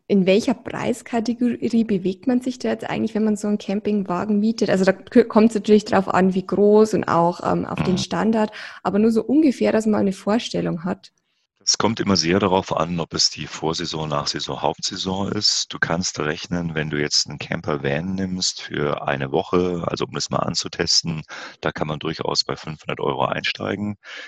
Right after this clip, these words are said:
Speaker 2: Allerdings, wenn man jetzt mal ein richtig tolles, großes Wohnmobil für eine Familie nehmen möchte,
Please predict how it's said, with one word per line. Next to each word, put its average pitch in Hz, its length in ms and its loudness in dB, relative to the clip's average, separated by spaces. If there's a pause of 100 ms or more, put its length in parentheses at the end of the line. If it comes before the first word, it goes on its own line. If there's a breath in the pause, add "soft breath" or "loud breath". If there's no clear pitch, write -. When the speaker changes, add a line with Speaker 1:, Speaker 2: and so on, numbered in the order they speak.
(140 loud breath)
Speaker 2:
Allerdings, 76 460 -2
wenn 73 100 0
man 71 100 -4
jetzt - 300 -4
mal 71 320 -2
ein 65 160 -10
richtig 87 440 -8
tolles, 82 460 -4
großes - 540 -4
Wohnmobil 80 560 -8
für - 160 -16
eine - 80 -12
Familie 87 500 -6
nehmen 85 260 -4
möchte, 80 440 -4